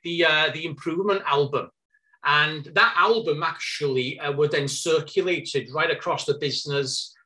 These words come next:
Um, it was, you know, there was no I P, it was about safety, it was about improvement. And, and it was a, a nice glossy story, as you could imagine, you know, uh, uh, you know, on, on a PowerPoint, there was a picture, there was,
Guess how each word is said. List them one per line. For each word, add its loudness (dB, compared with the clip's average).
Um, -2
it -8
was, 2
you -4
know, 2
there 4
was 0
no 0
I 2
P, -6
it -6
was -6
about -8
safety, -4
it -10
was -6
about -6
improvement. -4
And, 2
and 2
it 2
was 2
a, 6
a 0
nice -2
glossy -2
story, 2
as 0
you -10
could -6
imagine, 0
you -4
know, 4
uh, -2
uh, -4
you -6
know, 0
on, -2
on -4
a -2
PowerPoint, 0
there 4
was 0
a -8
picture, -4
there 2
was, -4